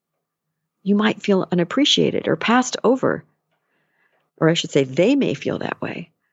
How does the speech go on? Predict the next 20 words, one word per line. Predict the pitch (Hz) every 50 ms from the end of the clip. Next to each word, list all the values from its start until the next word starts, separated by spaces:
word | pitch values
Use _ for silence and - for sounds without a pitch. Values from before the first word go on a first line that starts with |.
| _ _ _ _ _ _ _ _
if | 175 175 180
they | 170 185 190 185
work | 175 190 226 226
for | - - - -
you. | - - - - 175 - _ _ _ -
And | 180 185
if | 180 -
you're | 165 156 185 190 202 202
the | 196 196 185 180
employee, | 175 - 170 175 180 208 254 214
you | 160 196 247 269 285
may | 294 226 135 143
feel | - - - - 117
that | 113 - 82 - -
way. | - - - 180 - _ _ _ _ _ _ _ _ _ _ _ _ _ _ _ _ -
They | 190 196 196
may | 185 175 170
feel | 165 - 165 156 147
held | - 170 151 143 139
back. | 143 160 180 - - - - -